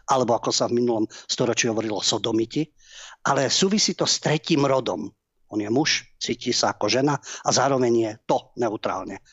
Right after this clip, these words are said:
Že on má problém v hlave, na to sú odborníci. Ale prísť s návrhom a posudzovať Štúra a slovenský jazyk. Ale ako povedala táto známa kapacita, slovenská jazykovedkyňa,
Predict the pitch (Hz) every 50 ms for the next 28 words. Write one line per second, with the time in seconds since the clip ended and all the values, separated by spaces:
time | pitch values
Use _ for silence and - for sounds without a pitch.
0 | _ _ - - - - 160 220 247 233 - - 156 151 135 135 131 117 104 110
1 | 117 113 107 104 95 - - - - - _ _ _ _ _ _ _ _ - -
2 | - - - 110 - 117 123 131 127 120 127 113 95 87 85 - - - 92 -
3 | _ _ - _ - - - - - - - - - 147 165 165 123 104 113 123
4 | 131 175 202 208 175 131 117 113 104 - - _ _ _ _ _ - - - 131
5 | 135 - - 139 120 131 120 123 - - - - 185 208 208 160 110 110 - -
6 | 151 143 143 131 120 - - 117 131 165 170 131 - _ _ _ - - - -
7 | - - - - 147 147 139 139 139 135 135 139 135 - _ _ - 147 - 170
8 | 156 - 170 160 156 139 135 127 - 135 - 127 117 - 123 131 139 143 151 143
9 | 117 113 - - - 180 - - - - - 110 - - - 95 95 - - -
10 | 131 127 127 113 - - - 107 107 104 113 113 - 123 113 113 - - - 120
11 | 120